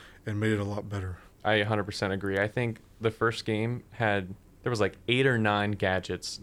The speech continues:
Speaker 2: uh, including the standard web shooters, you know,
Speaker 1: Mm-hmm.
Speaker 2: and it kinda got overwhelming. There were so many things that I almost wish were just abilities that Peter had and not,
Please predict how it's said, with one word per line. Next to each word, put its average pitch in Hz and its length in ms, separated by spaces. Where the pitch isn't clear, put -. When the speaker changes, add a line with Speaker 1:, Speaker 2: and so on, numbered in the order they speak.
Speaker 2:
uh, 92 340
including 110 540
the 104 300
standard 98 400
web 92 180
shooters, 92 380
you 92 80
know, 90 80
Speaker 1:
Mm-hmm. 107 180
Speaker 2:
and 95 320
it 110 160
kinda 135 200
got 117 160
overwhelming. 104 560
There 101 100
were 95 60
so - 200
many 107 220
things 104 340
that 92 240
I 95 320
almost 104 280
wish 101 300
were 101 80
just 98 220
abilities 98 400
that 107 140
Peter 120 200
had 139 180
and 107 80
not, 92 220